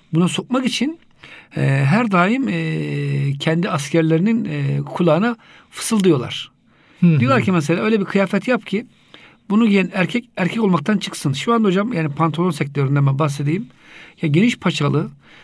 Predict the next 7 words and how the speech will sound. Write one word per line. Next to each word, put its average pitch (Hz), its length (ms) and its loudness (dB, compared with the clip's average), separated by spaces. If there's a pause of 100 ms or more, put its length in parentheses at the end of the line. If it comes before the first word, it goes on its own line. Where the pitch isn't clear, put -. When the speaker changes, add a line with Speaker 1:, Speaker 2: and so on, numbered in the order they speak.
(220)
Speaker 1:
geniş 196 400 2
bol 190 420 2
dizleri 175 320 2
olan, 160 340 2
e, 139 280 -6
pantolon 196 500 0
bulmak, 185 320 0